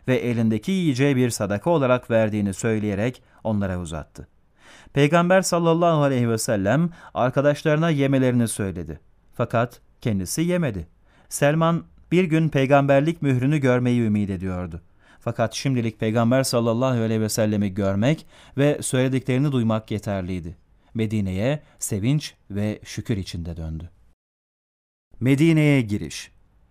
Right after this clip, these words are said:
Peygamber Vaha'ya yirmi yedi Eylül, milattan sonra altı yüz yirmi iki, pazartesi günü ulaştı.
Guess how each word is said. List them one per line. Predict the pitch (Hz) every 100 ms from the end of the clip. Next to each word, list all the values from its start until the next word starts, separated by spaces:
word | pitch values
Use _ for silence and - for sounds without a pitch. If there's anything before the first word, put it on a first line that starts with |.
| _ _ _ _ _ _ -
Peygamber | 143 143 156 156 160 151 -
Vaha'ya | 120 131 131 139 139 139 123
yirmi | 120 127 131
yedi | 131 151
Eylül, | 117 104 95 127 147 _ -
milattan | 127 123 110 123
sonra | 120 123 117 113 -
altı | 107 113 123
yüz | 107
yirmi | 107 101 95
iki, | 95 156 165 - - -
pazartesi | 120 123 113 110 -
günü | 92 87
ulaştı. | 78 78 - 82